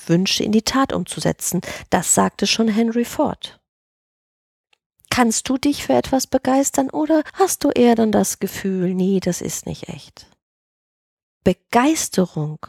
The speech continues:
ist ein Gefühl, was bewegt. Kannst du dich begeistern? Begeisterung ist nicht das wilde Geschrei.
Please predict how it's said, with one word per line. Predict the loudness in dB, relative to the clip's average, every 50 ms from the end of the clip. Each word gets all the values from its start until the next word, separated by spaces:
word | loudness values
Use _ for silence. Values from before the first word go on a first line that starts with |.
| -20 _ _ _ _
ist | _ -4 -4 -4 -2 0
ein | 2 2 2
Gefühl, | 0 -4 -2 -2 0 2 2
was | 2 0 0
bewegt. | -2 -2 0 2 4 4 4 4 2 _ -14 -18 -18 -20 _ _ _ _ _ _ _ _ _ _ _ _ _ _ _ _ _ _ _ _
Kannst | -2 0 2 2 2 2 0 -2 -6
du | -8 -4
dich | -4 -4 -4 -4 -6
begeistern? | -6 -4 -2 0 0 0 -2 -4 -8 -8 -8 -8 -8 -12 _ _ _ _ _ _ _ _ _ _ _ _ _ _ _
Begeisterung | -2 -2 2 4 4 4 4 4 0 -2 -2 0 0 0 -2 -4
ist | -6 -6 -4 -4 -6 -4 -2
nicht | 0 2 4 4 2 2 -2 -8 -16 -16 _ -4
das | -2 -2 -2 -4 -6 -10 _ _ _
wilde | -6 2 4 6 8 8 8 6 4 0
Geschrei. | 0 -4 -4 -4 -6 -6 -4 -4 -2 -2 -2 -4 -8